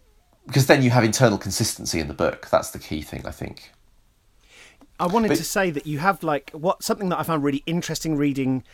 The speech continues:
Speaker 2: through it, and I think this is, you know, established really early on, so it's not, uh, like, a major spoiler for the book, but, you know, that this, uh, rift opens up in the ground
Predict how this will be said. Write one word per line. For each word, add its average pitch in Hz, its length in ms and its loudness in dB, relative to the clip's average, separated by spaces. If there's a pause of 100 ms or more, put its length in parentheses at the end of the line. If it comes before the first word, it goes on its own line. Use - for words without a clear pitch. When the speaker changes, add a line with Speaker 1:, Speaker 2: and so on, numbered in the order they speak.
(200)
Speaker 2:
through 180 280 0
it, - 80 0
and 147 120 2
I - 20 0
think 147 160 -2
this 143 140 -6
is, 127 160 -6
you 147 80 4
know, 127 60 4
established 139 440 -2
really 127 200 2
early 120 180 2
on, 123 160 0
so 123 100 -8
it's 113 80 -10
not, 127 220 -4
uh, 131 100 -2
like, 120 160 -4
a 117 60 -4
major 117 480 0
spoiler 131 400 0
for - 100 -6
the 123 80 0
book, 127 240 0
but, 123 180 -4
you 147 140 -2
know, 127 100 4
that 117 140 -8
this, 131 260 -2 (360)
uh, 117 300 4 (100)
rift 139 580 4
opens 127 320 2
up 120 160 2
in 117 120 -2
the 117 60 0
ground 113 460 2